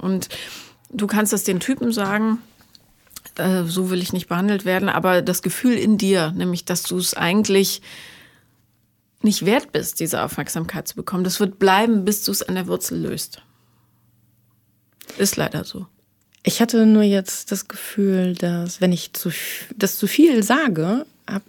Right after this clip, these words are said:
Speaker 2: ich immer das Gefühl, ich bin tatsächlich dann, das ist zu viel, da kann keiner mit umgehen.
Speaker 1: Zu viel für wen?
Speaker 2: Für den.
Speaker 1: Aber den Typen?
Speaker 2: Ja.
Speaker 1: Aber die Typen können dir da gar nicht bei helfen.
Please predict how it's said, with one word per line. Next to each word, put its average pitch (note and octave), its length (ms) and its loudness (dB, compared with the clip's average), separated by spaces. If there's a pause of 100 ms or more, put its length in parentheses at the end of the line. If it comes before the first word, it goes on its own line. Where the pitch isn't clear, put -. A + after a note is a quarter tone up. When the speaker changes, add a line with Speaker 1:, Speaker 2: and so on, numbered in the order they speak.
(140)
Speaker 2:
ich - 180 -4
immer A#3+ 120 2
das G#3+ 100 0
Gefühl, A3+ 240 0
ich A3 100 -4
bin A3+ 140 4
tatsächlich G#3+ 420 -2
dann, G3+ 280 2
das G3+ 140 -2
ist - 220 -6
zu - 100 -2
viel, F#3 380 4
da E3 100 -4
kann G#3+ 440 0
keiner A3 260 2
mit G3 140 2
umgehen. F3 480 4
Speaker 1:
Zu - 120 -8
viel B3+ 220 2
für G3+ 200 -4
wen? A3 260 0 (1700)
Speaker 2:
Für G3 80 -2
den. C#4+ 340 4 (1160)
Speaker 1:
Aber G#3 280 2
den F3 520 0
Typen? D#4 400 2 (120)
Speaker 2:
Ja. A#3+ 360 4
Speaker 1:
Aber G#3+ 140 2
die G#3 120 2
Typen C#4 260 -2
können A3 180 -2
dir G#3+ 100 0
da F#3+ 100 0
gar G#3+ 160 0
nicht A3+ 140 -4
bei F#3 100 -4
helfen. G#3 460 -8